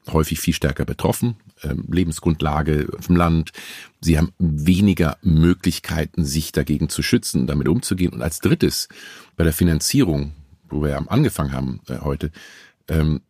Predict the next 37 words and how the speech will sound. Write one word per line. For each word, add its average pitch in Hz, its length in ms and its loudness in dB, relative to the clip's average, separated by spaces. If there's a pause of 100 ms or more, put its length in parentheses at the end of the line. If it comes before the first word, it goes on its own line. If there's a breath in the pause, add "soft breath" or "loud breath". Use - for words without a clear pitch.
(420)
das - 180 -2
meiste 82 340 0
des 80 140 0
Vermögens 87 420 2
ist - 180 -4
eben 85 280 0 (160)
bei 76 160 0
den 80 480 2
Hochvermögenden 76 800 0
auch 80 220 0
wirklich 85 320 0
diesen, 80 380 0 (420)
ob - 100 -14
das - 160 -6
über - 160 -6
Steuersystem 82 580 0
oder 62 220 -4
über 64 160 -6
Investitionen 76 680 0
ist, - 180 -4 (460 loud breath)
mit 80 160 4
diesen, 78 380 4 (120)
mit 78 180 2
diesen 76 180 2
Investitionen 76 600 0
und 71 60 0
mit 69 100 -2
diesen 73 180 0
Kosten - 360 0
umzugehen. - 580 -2
Und 78 180 0
das 90 140 2
ist - 160 -2
eben 87 340 2
eine 80 260 0
extreme 101 500 2
Schieflage. 113 640 0